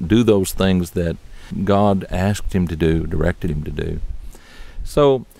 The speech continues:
that was wonderful. It's interesting to me, I think there's a lot of confusion on the part of Christians today regarding the later deal, <laughs> one that came through Moses. And, uh,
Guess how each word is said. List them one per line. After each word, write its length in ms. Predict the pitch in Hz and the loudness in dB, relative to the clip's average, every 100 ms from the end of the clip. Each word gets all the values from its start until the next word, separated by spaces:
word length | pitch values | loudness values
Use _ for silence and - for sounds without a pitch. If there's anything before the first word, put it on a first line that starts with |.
| _ _ | _ _
that 160 | 165 170 | 0 2
was 160 | 156 131 | 0 2
wonderful. 600 | 175 196 151 - 110 - - | 2 4 2 2 0 -2 -2
It's 180 | - - | 0 2
interesting 460 | 254 269 - 156 139 | 2 0 0 -2 -2
to 60 | |
me, 200 | 143 160 | 0 0
I 80 | 135 | 0
think 220 | 175 175 | -2 -2
there's 180 | 147 120 | -2 -2
a 60 | 113 | -2
lot 260 | 117 131 | -2 -2
of 180 | 127 - | -4 -4
confusion 840 | - 104 - 120 131 139 147 143 | -6 -6 -2 2 2 0 -2 -2
on 160 | 117 101 | 0 -2
the 80 | 98 | -2
part 380 | 110 113 113 | 2 2 4
of 340 | 101 95 - - - - - | 2 0 -4 -8 -10 -10 -8
Christians 460 | - 127 - 113 - | 0 0 0 -4 -4
today 520 | 104 104 104 107 110 - 101 | -2 0 0 -2 -4 -8 -4
regarding 1040 | 101 90 107 131 139 101 107 127 104 92 | -2 0 2 2 2 2 0 0 -2 0
the 300 | 98 98 95 | 0 0 0
later 460 | 107 113 233 151 101 | 2 2 2 2 2
deal, 540 | 92 107 90 110 - - - | -2 -2 -2 -2 -4 -6 -4
<laughs> 460 | - - - - - | -2 -2 -4 -4 0
one 320 | 131 147 135 | 0 2 2
that 180 | 117 - | 0 2
came 380 | 123 120 120 107 | 0 2 0 -4
through 260 | - 107 | -2 0
Moses. 640 | 101 107 110 - - - - - - - - - - | 0 2 2 0 -4 -4 -4 -2 -2 -4 -4 -2 0
And, 460 | 104 107 101 98 | 0 2 2 2
uh, 220 | 95 101 | 2 0